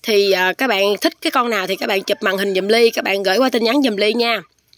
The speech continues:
À, cái con Shiba này là màu rainbow nha mọi người. Nó được một tháng tuổi. Shiba màu rainbow mắt đỏ nha mọi người. Mắt đỏ.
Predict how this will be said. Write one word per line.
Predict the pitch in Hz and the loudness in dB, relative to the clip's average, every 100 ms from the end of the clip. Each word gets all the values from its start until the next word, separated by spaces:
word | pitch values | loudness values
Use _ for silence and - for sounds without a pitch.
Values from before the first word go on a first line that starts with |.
| _ _ _ - - - - - - | _ _ _ -14 -10 -10 -10 -14 -6
À, | - 247 247 | -2 -2 -2
cái | 320 | -2
con | 277 269 | 0 0
Shiba | 262 277 247 247 254 | 0 0 0 0 0
này | 226 | 0
là | 202 196 | 0 0
màu | 202 190 | 0 0
rainbow | 240 254 240 247 | 0 2 2 2
nha | 247 | 0
mọi | 226 190 | 0 2
người. | 202 185 180 - | 2 2 0 -2
Nó | 254 | 0
được | 247 196 | 0 0
một | 202 208 | 0 0
tháng | 254 | 0
tuổi. | 294 208 - 320 - _ _ _ _ - | 0 -2 -2 -2 -6 _ _ _ _ -8
Shiba | - 240 226 226 | -2 0 0 0
màu | 226 185 | 0 0
rainbow | 190 233 226 226 | 0 0 2 2
mắt | 226 269 | 2 0
đỏ | 240 - 254 | -2 -4 0
nha | 277 | 0
mọi | 233 190 | 2 0
người. | 190 170 165 - - | 0 -2 -4 -8 -8
Mắt | 247 | -6
đỏ. | 226 - - | -4 -4 -4